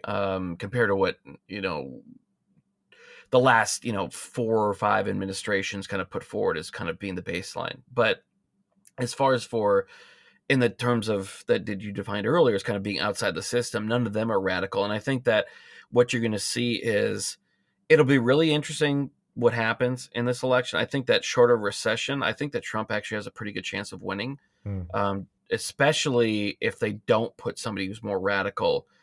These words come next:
Speaker 1: um, as a nominee. And I think that if they don't, that will be an aberration. I think that you're gonna see these kind of,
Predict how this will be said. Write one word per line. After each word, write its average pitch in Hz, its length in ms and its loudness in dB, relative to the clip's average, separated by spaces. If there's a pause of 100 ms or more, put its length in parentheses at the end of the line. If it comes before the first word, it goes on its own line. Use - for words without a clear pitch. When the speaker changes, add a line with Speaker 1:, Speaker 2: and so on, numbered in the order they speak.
(220)
Speaker 1:
um, 87 600 -6 (200)
as 107 220 -2
a 104 60 -4
nominee. 80 600 -6 (360)
And 113 100 0
I 117 60 2
think 127 260 -4
that 110 240 2
if - 140 -4
they 110 140 0
don't, 110 420 0
that 104 160 2
will 98 100 -2
be 101 160 -4
an 98 80 -4
aberration. 95 640 -2
I 98 80 -2
think 131 220 -8
that 113 160 -6
you're 110 100 -4
gonna 104 240 -6
see 113 280 -6
these 98 260 -6
kind 107 240 -4
of, 92 220 0